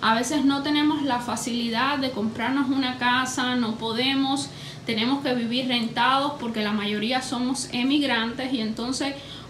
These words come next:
por no tener nuestra casita tampoco me gusta vivir en un ambiente que no sea agradable ni que me guste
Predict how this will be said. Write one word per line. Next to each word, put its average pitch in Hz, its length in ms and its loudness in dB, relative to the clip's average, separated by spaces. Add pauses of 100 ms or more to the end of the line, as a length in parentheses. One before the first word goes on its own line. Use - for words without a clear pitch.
(100)
por 233 180 0 (260)
no 262 200 0
tener 294 260 2
nuestra 302 360 0
casita 294 500 -2
tampoco 233 680 -2 (220)
me 226 200 0
gusta 262 580 -2 (340)
vivir 254 640 0
en 240 200 -2
un 262 140 0
ambiente 254 680 2 (340)
que 220 140 0
no 226 120 0
sea 254 220 0
agradable 277 720 2
ni 247 160 0
que 220 100 -4
me 202 160 0
guste 285 400 -2